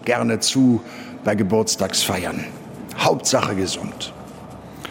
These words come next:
Aber ich kenne viele Gesunde, die im Herzen krank sind. Und ich kenne viele Kranke,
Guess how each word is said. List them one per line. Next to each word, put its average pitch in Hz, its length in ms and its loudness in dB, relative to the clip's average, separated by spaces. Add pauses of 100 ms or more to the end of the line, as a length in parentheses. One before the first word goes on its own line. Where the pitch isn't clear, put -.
(1400)
Aber 120 240 4
ich 123 160 0
kenne 139 300 4
viele 175 420 4
Gesunde, 135 840 4 (1800)
die 123 80 6
im 110 100 6
Herzen 117 680 0 (140)
krank 123 320 0
sind. - 260 -4 (1600)
Und 131 120 6
ich 139 120 2
kenne 156 260 4
viele 220 380 6
Kranke, 196 680 4